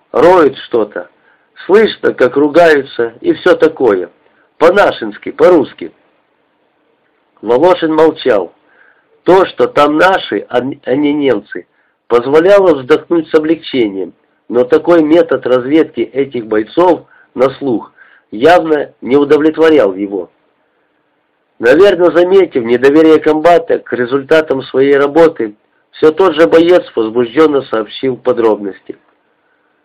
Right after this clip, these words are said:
«Влезли в кусты, сидим, ждём. Слышим, они там долбят. Хотели уже лезть по воде,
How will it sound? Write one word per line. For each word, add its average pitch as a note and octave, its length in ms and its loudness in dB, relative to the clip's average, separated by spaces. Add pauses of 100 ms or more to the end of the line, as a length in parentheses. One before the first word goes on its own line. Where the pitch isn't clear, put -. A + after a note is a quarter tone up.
(140)
«Влезли D3+ 500 2
в C#3+ 60 -8
кусты, C3 580 -4 (300)
сидим, D3 440 0
ждём. A2+ 540 0 (480)
Слышим, E3+ 560 0
они D3 240 0
там F3 260 2
долбят. G#2 480 0 (560)
Хотели G3+ 440 2
уже F3 220 2
лезть G3 300 0
по F#3 160 0
воде, D#3+ 460 0